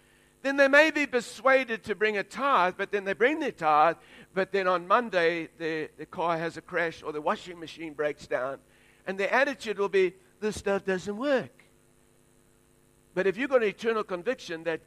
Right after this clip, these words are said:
giving, giving's not about getting back, but you will get back. There's a blessing on giving. And under the, under the new covenant, God gives us seed to sow,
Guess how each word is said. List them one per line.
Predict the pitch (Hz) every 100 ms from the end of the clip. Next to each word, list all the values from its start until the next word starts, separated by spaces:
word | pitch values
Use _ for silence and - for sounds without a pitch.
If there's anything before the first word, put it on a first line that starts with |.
| _
giving, | 240 269 156 123 113 156 175 _ _ _ _ _ _
giving's | 233 233 151 -
not | 202
about | 247 247 233 -
getting | 202 190 170
back, | 170 185 -
but | 151
you | 196
will | 185 233 240
get | 143 -
back. | 156 127
There's | 190 220
a | 165
blessing | 131 170 233 131 170 151
on | 147
giving. | 135 196 139 104 _ _ _ _ _ _ _ _ _ _ _ _
And | - 196
under | 220 226
the, | 202 185 -
under | 196
the | 180 165
new | 196 285
covenant, | 196 180 175 170
God | 185 208
gives | 196 180 -
us | 175
seed | - - 269 262 -
to | 165
sow, | - - 170 165 170